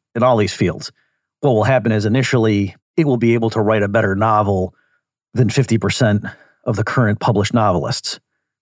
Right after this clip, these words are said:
And then over time, that number will just keep getting better. And then when you couple it with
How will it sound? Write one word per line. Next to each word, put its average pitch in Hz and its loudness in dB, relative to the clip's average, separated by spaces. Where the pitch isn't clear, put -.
And 98 0
then 87 2
over 101 0
time, 95 0
that 92 0
number 104 2
will 82 -6
just 98 -4
keep 98 -2
getting 92 -2
better. - -2
And 107 2
then 117 2
when 107 2
you 98 2
couple 107 0
it 98 -2
with 98 -2